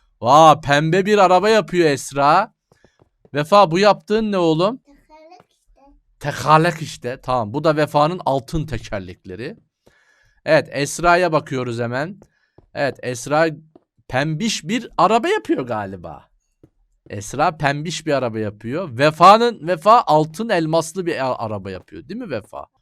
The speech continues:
Speaker 1: Çok merak ediyorum. Vefa'nın yaptığı, <laughs>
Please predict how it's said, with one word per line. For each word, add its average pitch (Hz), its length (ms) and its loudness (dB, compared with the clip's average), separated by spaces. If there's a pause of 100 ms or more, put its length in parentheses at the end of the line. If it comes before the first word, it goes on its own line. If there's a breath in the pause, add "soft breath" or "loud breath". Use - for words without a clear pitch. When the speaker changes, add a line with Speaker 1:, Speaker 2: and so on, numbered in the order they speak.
(200)
Speaker 1:
Çok 165 220 0
merak 165 300 4
ediyorum. 147 340 -2
Vefa'nın 170 500 2
yaptığı, 226 840 0 (420 soft breath)
<laughs> 466 380 6